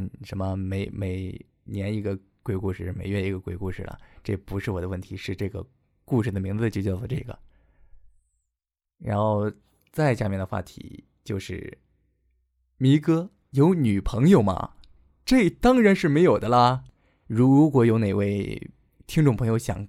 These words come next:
给我介绍一个，呃，貌美如花、贤妻良母、相夫教子型的女孩子的话，我是很乐意的。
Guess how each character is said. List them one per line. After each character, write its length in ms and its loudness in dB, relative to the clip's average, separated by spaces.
给 200 4
我 180 2
介 300 -2
绍 160 -2
一 100 -4
个， 240 -6
呃， 560 -4
貌 240 2
美 160 -4
如 180 -4
花、 340 -6
贤 280 0
妻 200 -2
良 180 0
母、 380 -4
相 340 4
夫 160 0
教 180 0
子 140 0
型 220 -2
的 500 2
女 160 0
孩 160 -4
子 140 -2
的 80 -6
话， 240 -8
我 120 -6
是 380 -4
很 400 -10
乐 280 0
意 140 -6
的。 200 -14